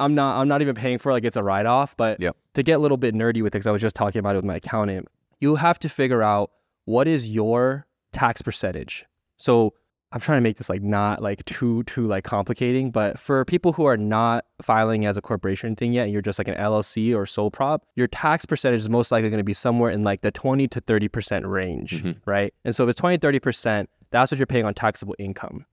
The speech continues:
Speaker 2: Mm-hmm.
Speaker 1: Let's say you wanna buy a camera that cost a thousand dollars, right? If you buy this camera, and that's an expense now, you'll be paying thirty percent less in taxes off that thousand,
Speaker 2: Mm-hmm.
Speaker 1: right? 'Cause that's an expense now.
Speaker 2: Yep.
Speaker 1: So then it's like, what? That's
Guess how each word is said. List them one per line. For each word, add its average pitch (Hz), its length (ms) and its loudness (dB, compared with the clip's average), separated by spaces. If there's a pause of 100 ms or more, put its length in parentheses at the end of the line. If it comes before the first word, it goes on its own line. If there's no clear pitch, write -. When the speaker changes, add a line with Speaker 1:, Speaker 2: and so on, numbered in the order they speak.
Speaker 2:
Mm-hmm. 78 220 -8 (200)
Speaker 1:
Let's 143 140 0
say 185 60 4
you 185 80 6
wanna 170 120 4
buy 143 160 2
a 120 60 2
camera 120 340 0
that 104 140 0
cost - 520 -2 (280)
a - 80 -6
thousand 110 320 2
dollars, - 480 -6 (420)
right? 101 220 -2 (380)
If - 120 -4
you 180 80 2
buy 127 320 2
this 214 180 0
camera, 139 600 -2 (160)
and 113 100 0
that's 110 140 0
an 110 60 -2
expense 123 420 0
now, 95 320 -4 (600)
you'll 123 200 4
be 151 120 4
paying 123 460 0 (340)
thirty 170 260 4
percent 139 420 0
less 113 260 2
in 110 60 -4
taxes 110 440 -2
off 110 220 2
that 101 200 -4
thousand, 92 540 -6
Speaker 2:
Mm-hmm. 82 180 -10 (180)
Speaker 1:
right? 104 240 2
'Cause - 80 0
that's 107 160 0
an 104 80 -4
expense 127 420 -2
now. 55 240 -10
Speaker 2:
Yep. 76 180 2 (160)
Speaker 1:
So - 140 -2
then 131 160 4
it's 120 140 -2
like, 107 160 2
what? 101 180 2
That's - 400 -2